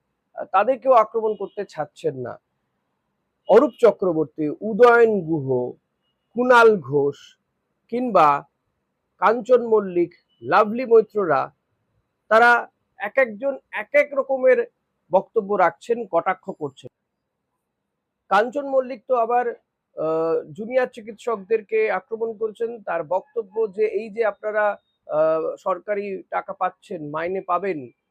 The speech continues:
আহ, কিংবা যখন আপনারা, আহ, বোনাস টোনাস পাবেন, সে সমস্তগুলো নেবেন তো, সেগুলো ফেরত দেবেন না তো, আন্দোলন তো করছেন। যদিও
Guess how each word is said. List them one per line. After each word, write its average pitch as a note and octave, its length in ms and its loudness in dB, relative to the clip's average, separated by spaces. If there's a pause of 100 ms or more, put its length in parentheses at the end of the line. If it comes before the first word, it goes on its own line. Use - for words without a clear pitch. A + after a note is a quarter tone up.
(180)
আহ, B2+ 240 -6
কিংবা G3 600 -2
যখন F#3+ 280 -6
আপনারা, F#3+ 420 -2 (480)
আহ, C#3+ 460 -6
বোনাস G#3+ 440 -6
টোনাস G#3 300 -8
পাবেন, F#3+ 460 0 (200)
সে - 140 -20
সমস্তগুলো A3 560 -8
নেবেন G3 380 -6
তো, C4 280 -8
সেগুলো F#3+ 340 -10
ফেরত G#3 280 -8
দেবেন D#3+ 260 -12
না D3 160 -14
তো, D#3+ 240 -10 (380)
আন্দোলন G3+ 460 -4
তো F#3+ 120 -16
করছেন। D3 500 -16 (1160)
যদিও C4 440 2